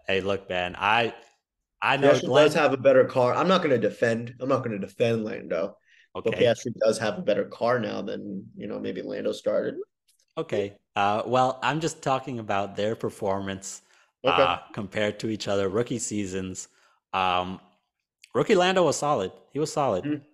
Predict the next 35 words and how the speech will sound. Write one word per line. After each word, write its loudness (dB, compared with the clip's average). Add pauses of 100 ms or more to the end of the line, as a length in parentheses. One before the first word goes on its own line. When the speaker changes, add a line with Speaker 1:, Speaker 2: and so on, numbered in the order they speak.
(260)
Speaker 2:
Yeah. 0
Speaker 1:
Um, 0 (520)
but -4
I -4
think -10
rookie -4
Oscar 0
is -2
a -6
little -6
better. -4 (1000)
Um, 0
and -2
hey, -2
look, -4 (280)
I'm -2
not 2
Speaker 2:
Yeah. -2
Speaker 1:
trying -2
to -2
set -2
the -6
stage -4
here. -4 (300)
L-, -4 (360)
I'm 0
getting 2
sidetracked -2
here. -4
Great 2
weekend 2
for 4
McLaren. 4
Speaker 2:
<laughs> -
Speaker 1:
Awesome 2